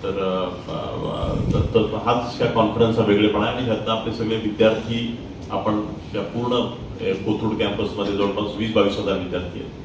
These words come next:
दुसऱ्या कॅम्पसमध्ये अनेक विद्यार्थी, तर आपण एक अशी शे-, पाचशे विद्यार्थी ज्यांना रिसर्चमध्ये भविष्यामध्ये काम करायचं, अशी मुलं आयडेंटिफाय केली, त्या सगळ्या मुलांना आपण ह्या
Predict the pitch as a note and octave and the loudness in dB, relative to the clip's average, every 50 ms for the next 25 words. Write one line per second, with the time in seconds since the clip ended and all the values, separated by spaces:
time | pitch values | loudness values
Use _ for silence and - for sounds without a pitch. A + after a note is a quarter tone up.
0 | - - - - - G2+ - - G#2+ G2 G2 G2+ G2 F#2+ F#2 G2+ G2 - G2+ G2+ | -14 -14 -14 -12 -10 -10 -8 -4 -4 -4 -2 -2 -4 -2 -2 -4 -4 -2 -2 -2
1 | G2+ F#2+ F#2+ F#2+ F#2 F#2 F#2 F#2 - A2+ A2+ - - - - - - A#2+ - - | -2 -2 -2 -2 -2 -4 -4 -6 -8 -8 -8 -8 -8 -8 -6 -4 -4 -4 -4 -4
2 | - - - B2+ C3+ B2+ - - C3+ C3 B2+ B2 A#2 - - B2 A2+ G#2+ - A#2 | -6 -6 -6 -6 -8 -8 -4 -2 -2 0 0 0 -2 0 0 0 0 0 0 0
3 | G#2 G2+ - - B2+ B2 A#2+ B2+ C3 A#2+ - - - - C3+ C#3 C3+ - C3 B2+ | 0 0 -2 -4 -2 -2 -2 -2 -2 -4 -4 -6 -6 -2 0 0 0 0 -2 -2
4 | B2+ C#3 - - - F#2+ F#2 F#2 F#2+ G2+ G#2 G#2 G#2+ - G2+ G2+ G2 F#2 F#2 F#2+ | -2 -2 -4 -4 -4 -6 -6 -6 -6 -6 -6 -6 -6 -6 -6 -6 -6 -6 -4 -6
5 | F#2 F#2 G2+ G2+ G2 G2 G#2+ G#2+ G#2 G2+ G2+ F#2+ F#2+ F#2+ F#2+ G2 G2+ G#2 G2 G2 | -6 -4 -4 -6 -6 -6 -6 -4 -4 -2 -2 -2 -2 -2 -4 -4 -4 -4 -4 -4
6 | F#2+ F#2+ G2+ G2 F#2+ G#2 G#2 G2 G2 - - - - - - - - - G2+ - | -4 -4 -4 -6 -4 -6 -6 -8 -10 -12 -12 -12 -12 -14 -14 -12 -6 -6 -6 -4
7 | - F#2 F#2 F#2+ F#2+ F#2+ F#2+ F#2+ F#2+ F#2 F#2 F#2 F#2 - F#2 F#2 F#2 F#2 F#2 F#2 | -4 -4 -4 -4 -2 -2 -2 -2 -2 -2 -2 -2 -4 -4 -6 -8 -6 -6 -6 -6
8 | F2+ - - - | -6 -6 -6 -8